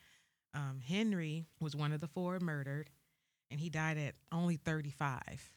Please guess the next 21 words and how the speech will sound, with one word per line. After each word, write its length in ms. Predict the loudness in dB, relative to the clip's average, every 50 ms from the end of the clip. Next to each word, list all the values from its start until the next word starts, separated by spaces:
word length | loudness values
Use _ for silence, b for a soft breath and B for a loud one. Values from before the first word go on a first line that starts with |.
| _ _ _ _ _ _ _ _ _ _ _ -8 -6
I'm 160 | -4 -2 -2
gonna 180 | -2 -4 -4
tell 200 | -4 -4 -4 -4 -2
you 220 | -2 -2 -2 0
why 420 | 0 2 2 2 0 0 0 -2 -4
he 220 | -4 -2 0 2
was 160 | 2 2 0 0
only 240 | 0 0 0 0
thirty-five 680 | 0 0 2 2 2 2 2 2 2 2 2 2 0 -2 -2
at 120 | -6 -8 -8 -10
the 60 | -8
V 320 | -6 -6 -6 -6 -6 -6
A 60 | -6 -6
hospital. 440 | -8 -8 -10 -10 -10 -10 -10 -10 -12 -14 -16 _ _ _ _ B B B B B B B B B
So 760 | -2 0 2 2 2 2 2 2 2 2 2 2 0 0 -2 -4 b b b b b _ _ -4
Henry, 500 | 0 2 2 2 2 2 0 -2 -2 -4
um, 560 | -4 -4 -4 -2 -2 -2 -2 -2 -4 -4 -6 -8 _ -20 _ _ _ _ _ _ _ _
was 580 | -6 -4 -4 -2 -2 -4 -2 -2 -2 -2 -2 -4 -8 _ _ _ _ _ _ _ _ _ _ _ _ _ _ _ _ _ _ _ _ _ _ _ _ _ _ _ _ _ _ _ _ _ _ _ _ -16 -10 -8 -4 0
in 240 | 2 2 2 4 4
a, 320 | 4 4 4 2 2 0
um, 400 | 0 0 0 0 0 -2 -4 -6